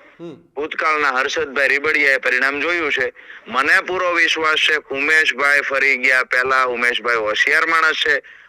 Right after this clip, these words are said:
Speaker 2: ઉમેશભાઈએ જે વચન આપ્યું છે, એ વચન પર ઊભા રહે છે. ઉમેશભાઈએ જે નેતાઓ ફરી ગયા છે, એમની કુંડળી જોઈ છે, એની હિસ્ટ્રી જોઈ છે. શું હાલત થાય છે? પ્રજા છે, પ્રજા ભારતીય જનતા પાર્ટીની વિરુદ્ધમાં મતદાન કરે છે અને આમ આદમી પાર્ટીને પ્રેમ કરે છે.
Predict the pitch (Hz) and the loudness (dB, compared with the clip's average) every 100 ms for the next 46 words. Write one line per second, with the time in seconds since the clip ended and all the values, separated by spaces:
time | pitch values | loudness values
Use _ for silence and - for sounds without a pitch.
0 | - 131 165 165 160 160 156 151 147 143 | -8 -2 0 2 2 2 2 2 0 -2
1 | 147 143 139 143 135 135 131 147 135 139 | 0 2 2 0 -2 -2 -2 -2 -2 -2
2 | 127 120 147 156 156 160 147 - - - | -4 -2 2 2 2 0 -4 -8 -14 -6
3 | 156 175 175 160 165 156 143 151 147 151 | 0 0 0 0 2 4 2 2 2 2
4 | 147 147 139 147 151 139 147 147 147 139 | 0 -2 -2 0 0 2 0 0 -2 -2
5 | 139 135 131 131 131 127 135 156 147 156 | -2 -4 -2 -2 0 0 0 -2 0 2
6 | 135 123 113 - - 135 131 180 170 156 | 4 4 2 0 0 0 2 0 0 -2
7 | - _ _ _ - 151 139 143 123 143 | -6 _ _ _ -8 -2 -2 -2 -2 0
8 | 139 143 - 117 123 180 180 147 - - | 0 -2 -2 -2 0 2 2 0 -2 -6
9 | - - - 123 120 139 135 123 123 131 | -18 -14 -4 -2 0 0 0 -2 -2 -2
10 | 127 120 120 123 120 120 120 123 120 113 | -2 -2 -4 -4 -2 0 0 0 0 0
11 | 107 120 117 117 113 110 107 123 127 127 | -2 -4 -4 -4 -2 -4 -2 -2 -2 0
12 | 135 143 147 147 - 117 120 113 117 - | 0 2 0 0 0 0 0 -2 -4 0
13 | 110 110 113 113 - 107 95 90 87 87 | 0 0 -2 -2 -2 -2 -2 -4 -4 -4
14 | - | -4